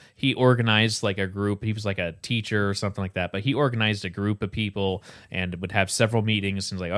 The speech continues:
"Okay, well, this is how much it's gonna cost. This is how, or it's gonna be," like, I think they went for, like, two whole weeks, and it was like, "We're gonna spend two days in, uh, Italy, and then we're gonna take an overnight train. We're gonna spend a couple days in,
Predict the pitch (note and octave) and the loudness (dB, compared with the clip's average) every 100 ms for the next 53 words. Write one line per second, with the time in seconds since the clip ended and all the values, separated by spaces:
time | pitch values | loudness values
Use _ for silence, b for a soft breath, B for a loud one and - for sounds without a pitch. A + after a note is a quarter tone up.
0 | B2 G3 F3 A#2+ G#2+ A#2 B2 A#2+ A2+ C3 | 0 2 4 4 4 2 -2 -4 -2 0
1 | C3 - - A2 G2+ E3+ G3 G3 - B | 0 -2 -4 -4 2 4 4 2 -6 B
2 | B A#2+ - B2 A#2+ A#2 A#2+ A#2 A2 - | B -4 -2 4 6 4 2 0 0 -2
3 | C3 G#2+ G2 - _ - C#3 A#3+ F#3+ D3 | 0 2 0 -4 _ -4 -2 -2 0 2
4 | A#2+ A#2 A#2+ - G2+ - - D#3+ C#3 A#2 | 2 0 -2 -4 -6 -6 -4 2 2 2
5 | G#2+ G2+ - - B B - G#2 G2+ G2+ | 0 -2 -4 -8 B B -6 -6 -4 -6
6 | - A#2+ B2+ A2+ - B2 A2 G#2 D3+ C3+ | -4 -2 0 -2 0 0 0 -2 0 2
7 | B2 A#2+ A2+ G#2+ G2 - G#2 F2+ F2 - | 4 4 2 -2 -2 -6 -6 -6 -4 0
8 | D#3 C#3+ C#3 A#2 G#2+ G#2+ G#2 G2 - G2+ | 2 4 4 4 2 0 0 -4 -4 -4
9 | F2+ G2+ A2 G#2 F#2+ - C#3 B2+ A2 G#2 | -6 -6 -4 -4 -4 -4 -2 0 0 -2
10 | G2 - A2 G2 - G#2+ F#2+ G2+ F#2+ F#2+ | -2 -2 -2 -2 -2 -4 -2 -2 -2 -6
11 | F2+ | -10